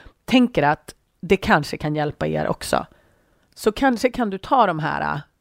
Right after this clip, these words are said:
sex stegen som det blev nu då. Nästa gång som du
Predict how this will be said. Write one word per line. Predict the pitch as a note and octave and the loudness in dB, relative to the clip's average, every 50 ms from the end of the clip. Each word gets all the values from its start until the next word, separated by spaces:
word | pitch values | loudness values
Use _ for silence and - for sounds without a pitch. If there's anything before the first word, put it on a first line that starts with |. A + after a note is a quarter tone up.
| _ _ _ | _ _ _
sex | - - - G3+ F3+ - - - - | -4 0 2 2 2 2 -2 -12 -12
stegen | - - E3 D3+ C#3 - F3 E3+ | -6 -4 -2 -2 0 -2 -4 -2
som | - E3+ D#3+ | -2 0 0
det | D#3 D#3 | 0 0
blev | D3+ D#3 C#3+ C#3 | 0 0 0 0
nu | - - | 0 0
då. | - - - - - _ _ _ _ _ _ _ _ _ - _ _ _ _ _ _ | 0 0 0 -2 -6 _ _ _ _ _ _ _ _ _ -20 _ _ _ _ _ _
Nästa | - F#3 F3 - - - E3 D#3+ | 4 4 4 4 2 2 2 2
gång | D#3+ D3+ D3+ D#3 | 2 2 2 0
som | - - D#3 D#3 | 0 0 0 2
du | D3+ D3+ C#3+ D3 | 0 0 -2 -4